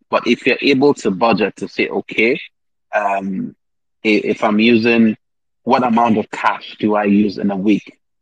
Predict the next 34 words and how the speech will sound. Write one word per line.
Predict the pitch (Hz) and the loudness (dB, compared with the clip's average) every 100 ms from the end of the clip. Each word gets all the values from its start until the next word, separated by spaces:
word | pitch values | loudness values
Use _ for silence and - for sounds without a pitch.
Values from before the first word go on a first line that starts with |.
| _ - | _ -4
You | 107 | -2
can | 113 107 | 0 0
start | - 123 - | 0 -2 -2
from | 113 98 | -4 -2
a | |
day, | 90 101 113 | 0 2 2
multiply | 113 101 - - 101 | 2 -2 -4 -2 -2
by | 92 - | -2 -6
five | - 117 120 117 | 0 2 2 -2
or | 107 98 | -4 -6
six, | - 104 - | -4 -4 -4
depending | 95 113 104 101 98 | -4 -2 0 2 0
on | 101 95 | -2 -4
what | 98 - | -4 -2
your | 101 98 | -2 -2
work | 98 98 - | -2 -4 0
day | 101 | 0
is, | - 95 98 - _ _ _ _ | 0 -2 -4 -6 _ _ _ _
and | 110 107 | -4 -2
say, | - | -2
"Okay, | - - - - - _ - | -2 -4 -4 -8 -12 _ -4
I | 110 | 0
need | 104 113 104 - | 2 0 -2 -6
X | 117 - | -8 -6
amount | 104 98 98 | -6 -4 -4
of | 98 - | -8 -8
cash. | - 104 - - - | -6 -4 -8 -20 -12
Is | 90 101 | -6 -6
this | 104 - | -6 -8
okay | 101 110 | -6 -4
for | - 98 | -4 -4
me?" | 95 101 131 _ _ _ - | -4 -4 -6 _ _ _ -6
The | 113 | -2
others, | 127 117 - | 2 2 0